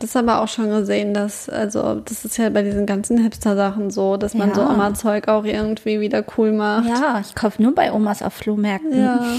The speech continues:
Speaker 2: Die haben die coolsten Klamotten.
Speaker 1: Bärchenpullis.
Speaker 2: <laughs> Zum Beispiel.
Speaker 1: Ja. Nee,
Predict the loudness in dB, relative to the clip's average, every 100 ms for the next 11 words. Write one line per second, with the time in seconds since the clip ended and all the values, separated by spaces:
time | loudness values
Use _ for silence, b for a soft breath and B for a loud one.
0 | -6 -14 B B 2 4 4 2 -2 -2
1 | -4 -2 0 0 0 0 2 2 4 4
2 | 6 6 6 6 6 6 6 4 4 4
3 | 4 0 0 4 4 4 2 2 2 2
4 | 0 -2 -6 B B B B -4 -4